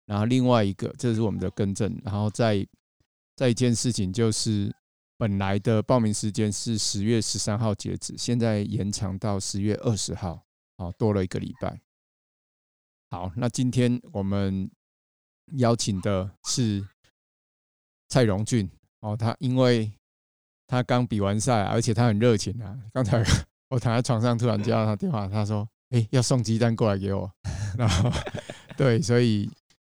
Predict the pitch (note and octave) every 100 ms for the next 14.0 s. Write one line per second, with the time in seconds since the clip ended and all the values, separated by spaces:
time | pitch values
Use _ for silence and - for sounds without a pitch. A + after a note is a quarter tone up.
0 | _ - B2 - _ - A#2+ B2+ G#2+ F#2
1 | F#2 - - C3 A2 A2+ G#2+ G2 G#2+ A#2+
2 | A2 G#2 G#2 - A2 G2+ A2+ - F#2+ -
3 | B2 G#2+ G2+ - - G#2+ G#2+ A#2+ G#2+ G#2
4 | G#2 F#2+ F#2+ F#2 G2+ F#2+ - G#2 G#2 F#2+
5 | F2+ G#2 - G#2 - G2+ G2 G2 F#2+ G2+
6 | F#2 - - - _ _ _ _ - G2
7 | F#2 F#2+ _ A2+ G#2 A2 F#2+ F#2 G#2 G2
8 | G2 _ _ - A2+ G2 G#2 G2 G2+ G2+
9 | F#2 - G#2 F#2 F2+ - - C3 G2 G2
10 | - - C3 G#2+ - - G#2+ A2 G#2 G#2
11 | _ _ _ B2 D3 A#2 A2 A#2 G#2+ G2+
12 | G#2 G2+ F2+ F#2 G#2 G2+ G2 G2+ G2+ G2
13 | G2+ G2 F#2+ G2 F#2 G2 F#2+ G2 G2 F2